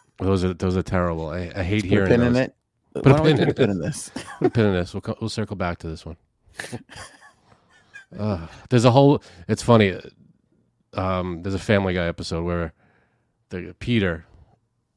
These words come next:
Speaker 1: he ha-, gets, like, a real job at an office or something, and he, he does, like, thirty seconds of those, like, he's on the phone talking to someone, and he just goes through all the phrases, and it's hysterical. It's, he just mentions them all. They're really funny.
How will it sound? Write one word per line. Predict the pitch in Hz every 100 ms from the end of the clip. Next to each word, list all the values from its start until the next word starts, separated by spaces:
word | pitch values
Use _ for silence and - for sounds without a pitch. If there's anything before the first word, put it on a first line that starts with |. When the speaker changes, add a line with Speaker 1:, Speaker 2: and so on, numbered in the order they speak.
| -
Speaker 1:
he | 101 92 87 82 - -
ha-, | 98 101
gets, | 113 -
like, | 82
a | 95
real | 95 90
job | 85 90 87
at | 85
an | 87
office | 87 85 -
or | 82
something, | - 85 - 80
and | 80 82
he, | 80 _ - - - _
he | -
does, | 113 113 98
like, | 104 87
thirty | - 113 104
seconds | 95 107 95 92 90
of | 80
those, | 95 90 87 - - _ _ _ _ _ 101
like, | -
he's | 107
on | 107
the | 98
phone | - 104 107
talking | - 101 110
to | 101
someone, | 113 113 113 _ - _
and | 85
he | 107
just | 101 113
goes | 107 98
through | 104
all | 98 101
the | 90
phrases, | 101 98 98 107 98
and | 92
it's | 87
hysterical. | - - 82 80 - -
It's, | _ - 127 -
he | 90
just | - 92 _
mentions | 101 98 87 90 87
them | 87
all. | 80 76 - _ _ _ - - - - _ - - _ -
They're | 87 87
really | 85 80
funny. | - 82